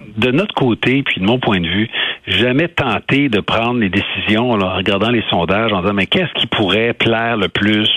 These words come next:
ou satisfaire plus de personnes ? » On essaie de prendre, surtout dans une question, dans une condition de pandémie mondiale, on essaie de prendre les décisions les plus éclairées qui soient en suivant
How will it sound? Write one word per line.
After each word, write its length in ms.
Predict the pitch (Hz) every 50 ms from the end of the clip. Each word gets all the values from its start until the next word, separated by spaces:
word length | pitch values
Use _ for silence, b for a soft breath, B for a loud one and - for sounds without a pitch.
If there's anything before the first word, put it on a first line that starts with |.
| -
ou 80 | 98 87 B B B B B B B -
satisfaire 640 | - - - - - - - - 127 120 123 127 117
plus 340 | - - 127 127 139 131 113
de 80 | 113 101
personnes ? » 520 | - - - - - - 113 113 117 117 B B B B B B
On 120 | 113 113 117
essaie 320 | 135 131 - - 170 185
de 60 | 180 -
prendre, 300 | - 120 131 147 147 139
surtout 240 | 147 135 - 233 196
dans 120 | 135 101
une 140 | 104 107 104
question, 540 | - 92 87 - - - 113 117 120 110 101
dans 180 | 95 90 87
une 480 | 85 95 90 87 87 85 85 87 107 90 - _ _ _ - - -
condition 380 | - 104 95 87 - - 127 113
de 60 | 110
pandémie 400 | - 110 98 92 90 90 90 95
mondiale, 420 | 101 95 85 87 80 90 95 107 110
on 60 | 110
essaie 100 | - -
de 60 | -
prendre 260 | - 120 131 131 117
les 100 | 98 90
décisions 380 | 82 92 90 - - - 95 107
les 140 | 117 101 -
plus 160 | - 98 95
éclairées 440 | 92 - - 98 95 90 90 113 117
qui 80 | - - - -
soient 220 | 90 90 98 - B B B B B B B -
en 140 | 98 101 -
suivant 180 | - - 147